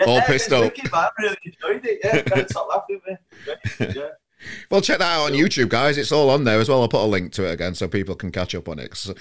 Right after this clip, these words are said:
Speaker 1: yeah, we had you all sat in the car. It were all good. It must have been I don't know, two or
Speaker 2: It's
Speaker 1: three years?
Speaker 2: two thousand, yeah, I think it's like
Speaker 1: Eighteen?
Speaker 2: eighteen, nine, yeah, eighteen, I think it was.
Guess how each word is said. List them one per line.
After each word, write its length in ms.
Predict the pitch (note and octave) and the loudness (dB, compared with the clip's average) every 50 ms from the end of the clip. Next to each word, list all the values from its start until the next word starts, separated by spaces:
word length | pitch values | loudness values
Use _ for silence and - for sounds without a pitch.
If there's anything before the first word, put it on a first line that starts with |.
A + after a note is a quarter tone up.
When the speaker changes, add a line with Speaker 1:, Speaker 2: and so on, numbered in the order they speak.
| - - - - - | -16 -18 -18 -8 -2
Speaker 1:
yeah, 120 | - C3+ | 0 2
we 80 | B2+ C3 | 4 4
had 140 | D3 C#3+ B2+ | 4 4 4
you 80 | C3+ | 4
all 140 | C3 B2+ B2+ | 6 6 4
sat 180 | A#2+ - A2 G2+ | 4 2 0 2
in 40 | A2+ | 0
the 60 | A2+ | 0
car. 300 | - - F#2+ F#2+ G2 G2 | 0 0 0 0 0 0
It 60 | C#2+ | 0
were 120 | F#2 G#2 | 0 0
all 160 | A2 G#2+ G#2+ G2 | 2 2 2 0
good. 300 | - F#2 F#2 F2+ F2+ G2 | 0 -2 -4 -2 -2 -2
It 120 | A2 A2+ | -2 -2
must 200 | D#3+ F3 E3 - | 0 -2 -2 -2
have 80 | E3 B2+ | -2 0
been 420 | D3+ D3 C#3 C3+ B2+ B2 G#2 F2 _ _ _ _ _ _ _ _ _ _ _ _ _ _ _ _ _ _ _ _ _ - F#2+ | 2 2 2 2 2 0 0 -2 _ _ _ _ _ _ _ _ _ _ _ _ _ _ _ _ _ _ _ _ _ -14 -12
I 20 | - | -8
don't 120 | D2+ F#2 | -6 -6
know, 40 | A2 | -6
two 200 | A#2+ - - A2 | -6 -6 -4 -4
or 20 | A2 | -2
Speaker 2:
It's 80 | A#2+ B2 | -2 0
Speaker 1:
three 140 | B2+ B2 | 0 2
years? 380 | B2+ B2 C3 C#3+ D#3 E3 D#3+ - | 2 2 2 2 2 0 0 -2
Speaker 2:
two 100 | C3 B2 | -6 -8
thousand, 120 | - _ _ _ _ _ _ _ _ _ _ _ _ _ _ _ _ _ | -10 _ _ _ _ _ _ _ _ _ _ _ _ _ _ _ _ _
yeah, 280 | - F#3+ G3 F#3 F#3 F3+ E3+ E3 | -6 -6 -4 -4 -4 -4 -4 -4
I 40 | E3 | -6
think 100 | E3+ - - | -6 -6 -4
it's 240 | B2+ C#3 - - | -2 -2 -2 -2
like 0 | |
Speaker 1:
Eighteen? 280 | D#3 D3+ D#3 E3 F3 D#3+ - G#2+ - _ _ _ _ _ - - | -2 -2 -2 -2 -4 -6 -8 -10 -14 _ _ _ _ _ -10 -8
Speaker 2:
eighteen, 480 | C3 C3+ C3+ - - D3 D3 D3 C#3+ C#3+ | -8 -8 -8 -12 -14 -14 -14 -12 -12 -12
nine, 240 | C3+ C3+ C3+ C3 _ - | -12 -12 -12 -12 _ -8
yeah, 260 | D3 F#3 F#3+ F#3 - - | -4 -2 -2 -2 -2 -4
eighteen, 440 | C#3 D#3 - - - - C3+ C3 B3 | -6 -8 -10 -10 -10 -10 -10 -10 -10
I 40 | A#3+ | -12
think 140 | A3 G#3+ - - | -18 -20 -20 -20
it 80 | - | -16
was. 260 | - - - - - | -14 -14 -14 -14 -16